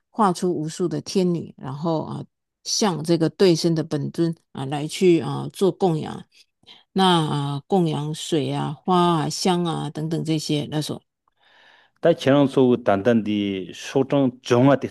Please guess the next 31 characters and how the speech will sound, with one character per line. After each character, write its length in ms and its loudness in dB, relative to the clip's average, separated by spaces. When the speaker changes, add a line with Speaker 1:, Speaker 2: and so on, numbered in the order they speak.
Speaker 2:
따와 240 0
있나라. 340 -4
다디 300 -6
초표돼 840 0
측지디 500 -2
인도 320 2
왔다. 260 -6
측지화돼 540 0
소정, 320 -6
어, 180 -8
소정 480 0
단단히 420 -2
졌음 400 0
또한에 320 2
지금 300 -6
용도 420 -4
왔다. 220 -6
졌음 560 0
또한 180 0
말에, 400 -2
어, 760 -2
레 220 4
졌음 320 -2
또한에다, 520 0
어, 540 -10
용도 340 4
와. 160 2
때 100 4
측 280 0
디화 200 6
되는데 340 -2